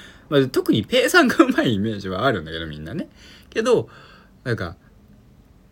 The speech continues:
良くも悪くも本当に次男坊なんですよ。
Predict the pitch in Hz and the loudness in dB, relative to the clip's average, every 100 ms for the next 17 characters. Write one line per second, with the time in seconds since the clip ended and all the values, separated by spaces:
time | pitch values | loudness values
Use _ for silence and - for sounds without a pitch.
0 | _ _ _ - - _ _ _ 311 339 | _ _ _ -20 -20 _ _ _ -2 0
1 | - - 123 131 170 151 - 101 80 190 | 6 6 6 4 2 0 -2 -4 -4 -6
2 | - - 123 120 135 240 359 135 85 76 | -6 -6 -2 2 4 2 2 0 -2 -4
3 | 87 - 85 | -8 -6 -6